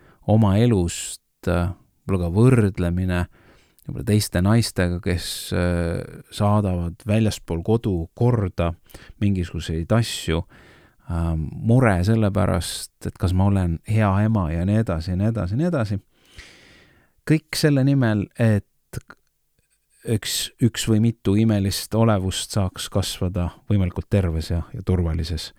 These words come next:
keskkonnas. Tahan lihtsalt öelda suur aitäh kõigile emadele selle, selle kõige eest ja ka selle eest, mida me ei oska näha. See, mida te teete, on olulisim,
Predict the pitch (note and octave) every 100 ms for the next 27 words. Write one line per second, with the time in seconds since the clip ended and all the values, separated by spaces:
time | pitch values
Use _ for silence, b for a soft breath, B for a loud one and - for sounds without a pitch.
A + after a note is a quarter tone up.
0 | b b - F2 - E2 D2+ G2+ - -
1 | _ _ _ _ _ B B B B B
2 | - G#2+ G2+ - F#2+ F2+ G2 E2+ - -
3 | F#2+ E2 - E2 - F2+ F2+ E2 F2 E2
4 | F#2+ F#2 E2 F#2 F2 F2+ - b b b
5 | b b - F2+ B2 C#3 C#3+ A#2+ B2 A2+
6 | - G#2+ G#2 A2+ G#2 F#2+ - G2+ F#2+ F#2+
7 | F#2 F2 - - F#2 E2 - - b b
8 | b b b - - A2+ G#2+ G2 G2 G#2
9 | G2+ E2 A#2 A#2 - F2+ E2 G2+ A2+ G#2+
10 | F2+ F2 D#2+